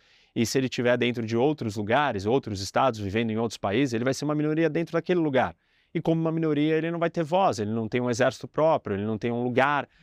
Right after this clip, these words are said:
pra fu-, se refugiar, pra fugir. E como todos os povos almejam a sua autodeterminação, a capacidade de ser soberano, cuidar do seu futuro e do seu destino, o povo judeu não é diferente. E o movimento sionista é isso, é um movimento nacionalista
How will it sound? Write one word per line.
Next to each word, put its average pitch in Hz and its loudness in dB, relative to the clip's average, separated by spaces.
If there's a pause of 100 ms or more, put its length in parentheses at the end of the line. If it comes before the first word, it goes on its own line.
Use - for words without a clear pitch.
(120)
pra 123 2
fu-, - -8
se - -4
refugiar, 117 0
pra - -10
fugir. 117 0 (420)
E 175 2
como 156 0
todos 131 0
os 123 -6
povos 135 0
almejam 117 0 (260)
a 110 0
sua 117 0
autodeterminação, 110 0
a 113 -2
capacidade 107 -2
de - -12
ser 110 0
soberano, 110 0 (300)
cuidar 117 2
do 113 -10
seu 113 -4
futuro 123 -2
e - -4
do 95 -8
seu 117 -2
destino, 131 -2 (360)
o 127 2
povo 123 -2
judeu 123 2
não 120 0
é 131 2
diferente. 170 0
E 101 -2
o 98 -2
movimento 113 0
sionista 127 0
é 175 4
isso, 180 2
é - -2
um 110 -2
movimento 135 -2
nacionalista 147 0